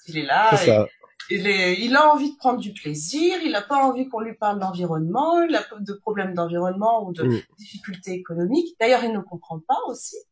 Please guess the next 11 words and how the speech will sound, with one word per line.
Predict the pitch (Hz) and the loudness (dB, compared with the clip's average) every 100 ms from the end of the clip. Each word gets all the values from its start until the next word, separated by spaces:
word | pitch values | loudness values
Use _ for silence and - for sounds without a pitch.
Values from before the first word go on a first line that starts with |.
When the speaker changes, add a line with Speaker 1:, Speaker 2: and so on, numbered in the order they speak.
| _ | _
Speaker 1:
ces | - 175 | -16 -12
difficultés | 185 185 180 175 175 170 | -10 -10 -12 -12 -8 -10
économiques. | 160 160 160 294 339 | -6 -6 -2 -4 -4
Pour | 185 | -10
lui, | 170 226 233 180 185 - - - | -10 -8 -6 -8 -10 -18 -18 -10
il | 202 | -2
est, | 220 214 - 165 | 0 0 -2 -4
euh, | 156 156 156 - | -2 -2 -4 -4
dans | 185 202 208 | 0 2 0
un | |
système, | 208 - - | 0 -4 0